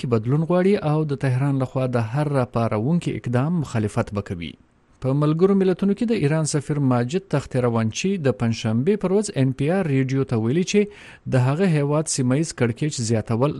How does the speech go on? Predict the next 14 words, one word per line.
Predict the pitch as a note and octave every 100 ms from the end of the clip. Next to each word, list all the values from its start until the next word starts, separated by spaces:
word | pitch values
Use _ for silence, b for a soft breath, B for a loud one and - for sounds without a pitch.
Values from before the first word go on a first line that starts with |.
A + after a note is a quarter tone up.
| B2+
نه | A#2 G#2+
غواړي. | G#2+ G2 F2 - _ _ _
هغه | B2 A#2 B2+
وویل، | C3 E3 F3
«که | C3+ -
څه | D3 A#2+
غلط | B2 D#3+ G3
وسو، | G3 G#3+
نو | G#3+ F3+
هر | E3 D#3+
یو | E3 G3 C#3
به | A2
یې | G#2+
بایلي. | G#2 G#2 G#2